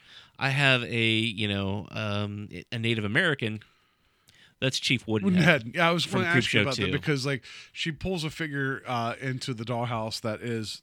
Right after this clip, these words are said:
Speaker 2: like, an, an Native American. It is
Speaker 1: Yeah.
Speaker 2: Chief Woodenhead from Creepshow Two, which was, uh, great. Did, did they, they talk about how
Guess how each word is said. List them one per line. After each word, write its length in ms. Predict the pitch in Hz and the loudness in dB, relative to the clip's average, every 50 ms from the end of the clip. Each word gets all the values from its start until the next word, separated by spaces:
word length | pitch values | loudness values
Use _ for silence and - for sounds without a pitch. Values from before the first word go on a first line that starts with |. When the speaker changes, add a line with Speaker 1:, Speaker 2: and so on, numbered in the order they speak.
| _ 143 | _ -10
Speaker 2:
like, 240 | 139 120 107 - - - | -8 -8 -8 -8 -12 -12
an, 120 | - 123 117 | -10 -8 -4
an 200 | 127 127 127 120 - | -2 -2 -2 -2 -2
Native 260 | 131 131 139 143 139 127 | -2 0 2 2 2 2
American. 420 | 123 120 127 131 127 - 127 120 | 2 2 2 2 2 0 0 0
It 80 | 135 151 | 2 4
is 40 | - 98 | 4 4
Speaker 1:
Yeah. 120 | 95 92 | 4 4
Speaker 2:
Chief 160 | 170 156 - 127 | 2 2 2 0
Woodenhead 400 | 139 139 127 127 127 120 107 - | 0 0 0 0 -2 -2 -2 -2
from 120 | 120 110 | -6 -4
Creepshow 320 | - 123 120 - - 117 | -2 -4 -2 -2 -2 -2
Two, 100 | - 135 | 0 0
which 160 | 127 131 - 139 | 0 0 0 -2
was, 300 | 127 120 143 127 127 - | -2 -2 -4 -4 -2 -2
uh, 100 | 143 156 | -2 -2
great. 260 | 139 147 160 156 139 - - - - - - - - _ - | 2 6 6 6 6 4 -4 -14 -18 -18 -18 -20 -20 _ -2
Did, 240 | 135 175 170 143 135 | 0 2 2 2 0
did 160 | 156 151 135 | 0 0 2
they, 160 | 151 147 147 | 4 2 2
they 260 | 135 131 143 143 139 131 | 2 2 2 2 2 4
talk 240 | 135 156 165 160 - | 4 2 2 2 2
about 260 | 147 151 143 131 120 | 2 2 2 4 4
how 400 | 143 139 139 139 139 135 127 | 4 4 6 4 4 2 0